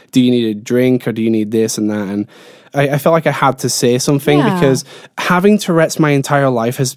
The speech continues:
Speaker 1: given me the worst poor self-image in terms of,
Speaker 2: Mm.
Speaker 1: like, it makes me really dislike myself, the fact that I
Speaker 2: Mm.
Speaker 1: keep making these noises. And I feel like
Speaker 2: Mm.
Speaker 1: everyone around me is aware of it. And I feel like
Speaker 2: Mm.
Speaker 1: they're,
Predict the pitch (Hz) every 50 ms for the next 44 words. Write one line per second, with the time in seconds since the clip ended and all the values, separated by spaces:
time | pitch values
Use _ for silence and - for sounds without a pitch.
0 | _ _ - 131 127 135 135 135 131 127 127 120 120 117 117 117 - _ _ _
1 | _ _ _ - 131 123 120 123 120 120 120 120 120 117 - - 120 123 123 123
2 | 131 143 151 165 175 175 165 - - - - - - - - - _ _ _ _
3 | _ _ - - 147 143 139 131 - - 127 120 117 - 120 110 107 95 80 71
4 | - - - - 131 127 123 120 - 226 226 - - - - 107 - - - -
5 | - 131 123 120 117 117 - - - - - - - _ _ - 135 135 - 139
6 | 139 147 160 170 170 - - 175 160 156 151 147 143 139 131 107 - - - 101
7 | 110 120 131 156 175 185 175 165 147 127 135 139 139 135 - - 131 123 117 120
8 | 127 - - 151 147 147 - - 151 151 151 151 - - 135 131 - 139 - 208
9 | 196 - - - 196 190 190 185 135 131 - 127 120 113 113 113 - 123 117 110
10 | 113 113 110 127 113 110 117 120 123 131 127 127 127 123 120 120 - - 143 143
11 | 143 147 143 143 143 139 - - - - - 202 190 180 170 160 147 143 143 165
12 | 170 165 156 180 190 170 165 160 151 147 131 123 120 135 143 143 147 147 - 156
13 | 147 143 135 127 127 120 110 113 110 110 117 123 135 143 147 156 160 165 - -
14 | 123 120 120 - - - 143 135 135 135 131 107 98 110 123 123 123 123 123 123
15 | 120 117 117 113